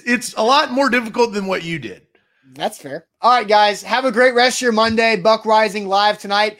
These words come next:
Speaker 2: for A to Z Sports Prime Time at eight Central Time. The podcast network, the website. A lot of people have been going to the website over the last weekend or so. So thanks for checking that out. A to Z Sports Nashville dot com. Training camp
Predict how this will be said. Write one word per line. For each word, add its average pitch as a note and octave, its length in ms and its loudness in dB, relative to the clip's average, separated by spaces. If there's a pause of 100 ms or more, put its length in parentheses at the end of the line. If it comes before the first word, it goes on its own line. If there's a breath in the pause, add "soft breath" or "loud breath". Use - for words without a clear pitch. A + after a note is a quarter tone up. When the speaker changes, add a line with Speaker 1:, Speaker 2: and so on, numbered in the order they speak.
(160 soft breath)
Speaker 2:
for A3 140 -10
A G#3+ 100 -2
to G#3+ 80 -6
Z G#3 140 -6
Sports G3+ 260 -6
Prime G3+ 320 -2
Time G3 180 -4
at F#3+ 120 -6
eight G#3 200 -4
Central G3 300 -10
Time. F#3+ 320 -2 (220 soft breath)
The E3+ 80 -10
podcast G#3 560 0
network, G3+ 400 -4
the F#3 80 -4
website. G3 560 2 (320)
A C#3 40 -12
lot A3+ 240 2
of G3 60 -4
people G#3+ 200 -2
have F#3+ 40 -2
been G#3 100 0
going G#3+ 200 2
to G3 60 -4
the G3 40 0
website G3+ 320 -2
over F#3 120 -4
the F3+ 40 -10
last F#3 240 -2
weekend F3+ 320 -10
or D#3+ 80 -12
so. E3+ 240 -6
So E3+ 400 -8
thanks G3+ 180 -6
for F#3 60 -14
checking G3 260 -2
that F3+ 120 0
out. G3 220 4 (200 soft breath)
A G3 120 -4
to G#3 80 0
Z G3 120 -4
Sports F#3 300 -4
Nashville F3 320 -4
dot - 100 -12
com. A#3+ 340 2 (200 soft breath)
Training A#3+ 260 2
camp A#3+ 280 0